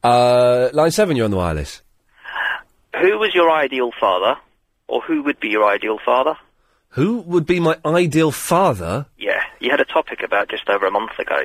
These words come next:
Speaker 1: Did
Speaker 2: I didn't get to know who your ideal dad would be.
Speaker 1: We, we had a topic over a, a month ago? Who
Speaker 2: Yeah, you was getting the listeners to phone in
Speaker 1: Um,
Speaker 2: and say who would they better want as their mum and dad.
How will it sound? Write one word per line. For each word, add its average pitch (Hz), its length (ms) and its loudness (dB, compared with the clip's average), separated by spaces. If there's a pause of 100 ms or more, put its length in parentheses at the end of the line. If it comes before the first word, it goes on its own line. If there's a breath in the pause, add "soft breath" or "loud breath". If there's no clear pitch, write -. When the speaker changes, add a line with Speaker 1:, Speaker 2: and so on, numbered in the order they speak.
(320)
Speaker 1:
Did 120 220 -2
Speaker 2:
I - 40 -4
didn't 143 200 0
get 127 160 0
to - 80 -10
know 113 160 0
who 113 80 -6
your 110 220 0
ideal 107 260 0
dad 117 220 -2
would - 120 -16
be. - 200 -8 (320)
Speaker 1:
We, 190 120 -2 (480)
we 156 80 -4
had 262 100 -2
a 285 40 -8
topic - 420 -2
over 294 200 2
a, 285 80 0
a 240 100 -2
month 269 280 2
ago? 262 140 0
Who - 160 -4
Speaker 2:
Yeah, 240 160 4
you 214 160 0
was 226 140 -2
getting 226 260 0
the 220 60 2
listeners 220 360 0
to 170 140 2
phone 196 240 2
in 165 320 0 (180)
Speaker 1:
Um, 185 160 -12 (280)
Speaker 2:
and 165 280 2
say 175 200 2
who 202 160 0
would 185 140 2
they 180 180 4 (220)
better 165 200 0
want 151 540 -2
as 143 200 0
their 151 160 2
mum 151 260 0
and 135 120 -4
dad. 143 300 -2